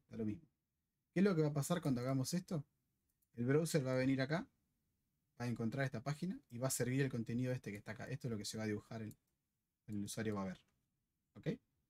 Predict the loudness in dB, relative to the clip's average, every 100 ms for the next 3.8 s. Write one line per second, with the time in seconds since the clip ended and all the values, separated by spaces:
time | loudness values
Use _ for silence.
0 | _ -10 0 2 2 0 -2 -2 _ _
1 | _ _ _ -16 -12 -6 0 2 4 4
2 | 0 0 2 2 0 _ _ _ _ _
3 | _ -6 -6 -6 -4 0 2 2